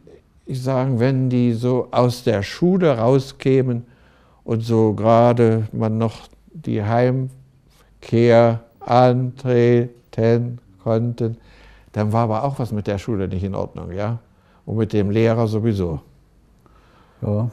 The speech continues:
Speaker 1: Und du hast sicher
Speaker 2: Das
Speaker 1: noch
Speaker 2: war
Speaker 1: was
Speaker 2: spannend,
Speaker 1: aus
Speaker 2: ja.
Speaker 1: unserer Galerie.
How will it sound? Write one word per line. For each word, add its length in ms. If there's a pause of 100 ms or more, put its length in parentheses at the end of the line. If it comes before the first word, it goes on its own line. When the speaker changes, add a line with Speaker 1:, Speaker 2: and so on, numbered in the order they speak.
Speaker 1:
Und 180
du 120
hast 200
sicher 200
Speaker 2:
Das 100
Speaker 1:
noch 180
Speaker 2:
war 100
Speaker 1:
was 60
Speaker 2:
spannend, 220
Speaker 1:
aus 220
Speaker 2:
ja. 60
Speaker 1:
unserer 440
Galerie. 760